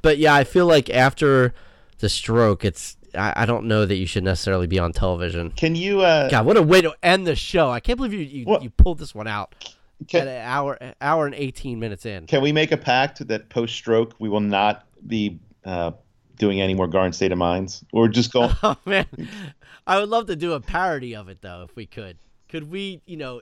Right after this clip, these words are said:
Speaker 1: in anticipation of that time, could we do, like, a five-minute sketch
Speaker 2: <laughs>
Speaker 1: where one of us does <laughs> ha-,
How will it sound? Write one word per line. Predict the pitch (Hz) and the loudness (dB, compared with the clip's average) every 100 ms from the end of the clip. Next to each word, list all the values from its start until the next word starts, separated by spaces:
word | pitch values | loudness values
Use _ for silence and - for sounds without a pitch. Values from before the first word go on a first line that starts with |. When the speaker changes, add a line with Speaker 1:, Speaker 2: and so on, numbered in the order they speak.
| - | -16
Speaker 1:
in | 165 | -16
anticipation | 175 160 151 180 - - 127 123 139 | -12 -14 -12 -14 -10 -4 -2 -2 -4
of | 110 | -12
that | 110 110 | -12 -14
time, | - 147 113 98 | -12 -10 -10 -12
could | 120 113 | -14 -14
we | 120 113 113 _ _ _ | -14 -14 -16 _ _ _
do, | - 165 | -4 -2
like, | 151 143 | 0 -2
a | 123 | -6
five-minute | - 147 139 131 123 113 | -6 -6 -6 -8 -14 -14
sketch | - - 131 - 160 | -18 -14 -14 -4 0
Speaker 2:
<laughs> | 156 | 2
Speaker 1:
where | 151 120 113 | 2 0 -4
one | 110 98 123 | -14 -12 -12
of | 127 | -12
us | 127 | -18
does | - 113 127 - | -16 -14 -4 -2
<laughs> | |
ha-, | - | -2